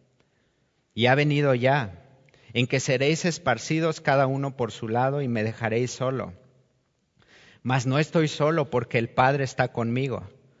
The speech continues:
Y aquí viene la hora en la cual Jesús, en el momento de mayor sufrimiento, no solo padeció por nuestros pecados, sino que también los que habían dicho, Juan once, "Vayamos y veamos, así muramos con Él y estemos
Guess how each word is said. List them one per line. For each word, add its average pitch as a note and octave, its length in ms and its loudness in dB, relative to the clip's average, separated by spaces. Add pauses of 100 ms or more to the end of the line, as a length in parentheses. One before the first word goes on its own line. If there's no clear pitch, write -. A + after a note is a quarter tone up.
(1700)
Y B2+ 100 4
aquí D#3 260 4
viene D#3+ 320 4
la B2 160 8
hora D#3 240 6
en D#3 60 4
la B2+ 100 6
cual C#3+ 260 4
Jesús, D#3 640 -2
en C3+ 140 0
el A#2+ 100 0
momento C#3 440 0
de C3+ 120 4
mayor B2 360 2
sufrimiento, D3 720 -2
no D3 160 0
solo C#3+ 360 -2
padeció A#2+ 540 0
por E3 200 -2
nuestros A#2 440 -6
pecados, D3 600 0 (280)
sino C3 300 2
que C3+ 140 2
también D3 400 4
los E3+ 200 0
que B2 100 2
habían D3 340 2
dicho, E3+ 600 -2
Juan C3+ 280 0
once, D3+ 440 -2 (280)
"Vayamos E3 640 2
y D3+ 80 4
veamos, D3+ 560 2
así D3 260 -2
muramos D#3+ 560 0
con C#3 200 -2
Él D#3+ 200 2
y C#3+ 80 0
estemos D3+ 520 -2